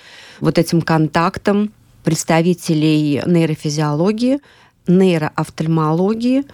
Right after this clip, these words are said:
искусственного интеллекта. И во многом вот ассоциация именно этих, э, отраслей знания будет, видимо, способна способствовать вот прорыву в, э, медицинских,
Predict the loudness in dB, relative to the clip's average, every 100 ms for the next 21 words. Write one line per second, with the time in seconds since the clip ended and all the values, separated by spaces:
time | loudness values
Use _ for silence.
0 | -18 -10 -6 -2 -2 0 0 2 0 -2
1 | 0 0 0 -2 -6 -6 -8 -18 -6 0
2 | 2 4 2 0 0 0 0 0 0 0
3 | 0 -2 -4 -8 -6 -2 0 -2 0 0
4 | 0 -2 -2 0 0 2 0 0 -2 -2
5 | -4 -4 -2 0 0 0 -2 0 -2 -2
6 | 0 0 2 2 2 0 -4 -20 -6 -2
7 | 0 0 -2 -2 0 2 2 -2 -6 -20
8 | -16 -10 -2 -2 0 0 0 0 -4 -4
9 | -4 -6 -4 -2 -2 -4 -6 -2 0 0
10 | 0 0 -2 -4 -2 0 0 -2 -2 -2
11 | -2 0 0 0 0 -2 -2 -8 -8